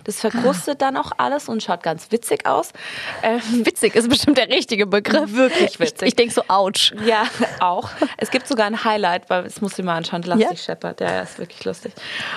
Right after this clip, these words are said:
Speaker 1: Und, ähm, auf jeden Fall geht dir dann nur so nach fünf Tagen pellt sich dann die Haut,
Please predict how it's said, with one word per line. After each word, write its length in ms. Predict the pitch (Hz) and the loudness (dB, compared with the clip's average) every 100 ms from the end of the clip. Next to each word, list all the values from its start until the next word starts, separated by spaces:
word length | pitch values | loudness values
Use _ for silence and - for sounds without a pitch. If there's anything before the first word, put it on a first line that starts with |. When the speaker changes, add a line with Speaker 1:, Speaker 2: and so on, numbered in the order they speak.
| - | -2
Speaker 1:
Und, 440 | - 214 214 214 - | 2 2 0 -2 -2
ähm, 540 | - 202 202 208 208 - | 0 0 -2 -4 -6 -4
auf 140 | 320 - | -6 -2
jeden 160 | 240 | -2
Fall 120 | 240 | 0
geht 180 | 226 226 | 0 0
dir 80 | 226 | 0
dann 140 | 220 | 0
nur 100 | 220 | 0
so 80 | 214 | 0
nach 120 | 208 | -2
fünf 220 | - 254 - | -2 -4 -2
Tagen 320 | 247 226 226 | 0 0 0
pellt 260 | 240 220 | 0 -2
sich 120 | 214 - | -2 -4
dann 160 | 202 | -4
die 140 | 190 185 | -2 0
Haut, 400 | 196 294 440 | 2 2 -4